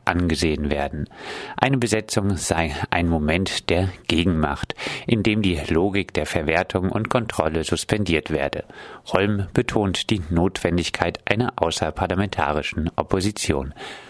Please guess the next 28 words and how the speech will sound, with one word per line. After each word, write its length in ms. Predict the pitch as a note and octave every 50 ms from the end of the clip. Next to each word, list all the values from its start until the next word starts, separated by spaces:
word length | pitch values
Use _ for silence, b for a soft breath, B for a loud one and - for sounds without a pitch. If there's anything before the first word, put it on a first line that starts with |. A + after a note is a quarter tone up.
| B B B B
Bewegung 520 | - F#2 E2 F#2+ F#2 E2+ G2 F2 F#2 F2+ - -
entsteht 420 | - G#2 F#2 - - - E2+ - -
auf 100 | E2 -
der 120 | - F2+
Straße, 520 | - - - G2 F#2 F2+ E2+ - D2 C#2+ - B B B B B B B B
in 100 | B C3+
den 140 | C3 C#3 C3
Nachbarschaften 800 | B2 G#2 - - - D#2 - - - D2+ - - - - - D2+ B B B B B B
und 300 | - - C#3+ - - -
allen 240 | F2+ E2 F2 E2+ D#2+
anderen 380 | - D#2 F2+ F2 F2 F#2 -
Orten, 400 | - E2+ E2+ F2 - - F2+ F2
in 240 | F2 - A#2 A#2+ A2
denen 240 | F#2 F2 F2 F2+ F2
sich 280 | D#2+ F2 E2 - - B B B B B B B -
der 180 | C#3 A#2 F#2+
Wunsch 320 | D#2+ F2 F2+ F2 E2 - -
nach 220 | F2+ E2 - -
einem 180 | E2 D#2 E2 D#2
besseren 480 | E2 F2 - - F2+ F#2 F2+ F2 D#2+
Leben 380 | C#2+ E2+ D#2 D#2+ D2+ E2+ E2 D#2+ B B B B B B
in 180 | B C3+ B2+ A#2+
ein 260 | F#2 F2+ D#2+ C#2+ -
kollektives 760 | - - - F2+ F#2+ F2+ - - - - E2 E2 E2+ - -
Erleben 560 | - G2+ F2 F2+ - D2 D#2 C2+ B1+ D2+ C#2+
verwandelt. 640 | - - G2+ F2 D#2+ D#2 D2+ D#2 D2+ C#3+ C3 - - B B B B B B B B B
Eine 240 | C3 C3+ B2 G#2
Lösung 460 | E2 D#2 F2 F#2+ E2+ G2+ F#2+ F2 E2+